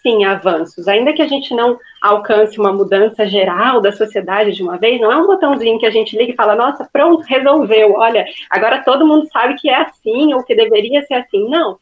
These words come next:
as conquistas, elas vão sendo muito pequenas, né, mas se a gente vê esse avanço, é, eu acho que é preciso, né, lutar pra ter esse avanço, porque também não adianta a gente,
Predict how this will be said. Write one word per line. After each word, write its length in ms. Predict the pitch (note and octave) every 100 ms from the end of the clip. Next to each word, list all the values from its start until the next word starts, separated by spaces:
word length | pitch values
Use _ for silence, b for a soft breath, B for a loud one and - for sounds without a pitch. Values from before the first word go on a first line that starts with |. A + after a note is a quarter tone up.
| _
as 180 | A3+ A3+
conquistas, 480 | A#3+ A#3+ C4 - C#4+
elas 300 | C#4 D4+ D4+
vão 220 | B3 D4+
sendo 380 | - B3+ D4+ D#4
muito 300 | C4 C#4 D4+
pequenas, 560 | E4+ - D#4 C#4 G3+ G#3
né, 200 | G3+ B3 - _ _
mas 380 | G3+ G#3 B3 - B B B _
se 100 | C4
a 80 | B3
gente 280 | C#4 C#4 A3
vê 300 | G3+ A#3 D#4+
esse 140 | -
avanço, 840 | A3 F#3+ G#3 A#3 D4+ D4+ - F3+ b b -
é, 300 | G3+ G3 G#3
eu 140 | G#3+
acho 180 | A3+ -
que 60 | B3
é 40 |
preciso, 540 | - A#3+ - A3 F#3+
né, 160 | F#3+ G#3+
lutar 340 | G3 G3 B3+
pra 140 | C4+ A3+
ter 240 | A#3 G#3
esse 100 | G#3
avanço, 400 | F#3+ F#3+ F3+ F#3 -
porque 480 | G3+ - G#3 G#3 G#3
também 280 | B3 A#3 A#3
não 100 | C4
adianta 380 | B3+ A#3 A#3
a 40 | C4
gente, 480 | B3+ C4 - C#4+